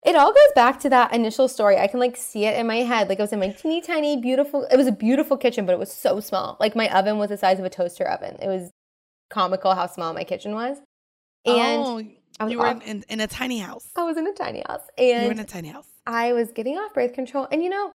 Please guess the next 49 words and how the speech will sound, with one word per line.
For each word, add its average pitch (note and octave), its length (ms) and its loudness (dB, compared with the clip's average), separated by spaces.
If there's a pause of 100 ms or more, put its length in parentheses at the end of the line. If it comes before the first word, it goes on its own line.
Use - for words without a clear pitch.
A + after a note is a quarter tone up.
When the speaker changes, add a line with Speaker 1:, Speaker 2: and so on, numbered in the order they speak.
(460)
Speaker 1:
it - 80 2
was C#5 240 4
hard. C5 340 0
I D4 140 0
felt - 400 -12
broken G#3+ 440 0
on F3 180 -4
birth E3 220 0
control A#3 300 -2
personally B3+ 580 -4
'cause, A#3+ 320 0
you C4 80 -2
know, D4 60 -2
I - 40 0
was B3 80 -4
bleeding C#4 320 -2
all B3 120 -2
the A3+ 80 -6
time. G#3 200 -6
And G#3 80 -4
I G#3 60 -4
was G#3 100 -6
like, - 200 -10
"Where G#3 200 0
is A4 120 -6
my C5 180 -2
sex - 300 -6
drive?" - 260 -8 (100)
Like, B3 220 0 (340)
I C#4+ 140 2
am, B4 240 0 (100)
at C#4 140 2
that C#4 180 4
time, F4 160 -6
I D4+ 80 0
was C4 180 2
twenty-four C#4 600 -4
years B3 280 0
old. G3 320 0
Like, G#3 200 -6 (560)
what B3 340 -6
is F4+ 140 -4
going B3 300 -4
on G3+ 240 -4
with D#4+ 180 -8
me? F#3+ 160 -8
And A3 180 -4
I A#3 440 0
knew A#3 640 -4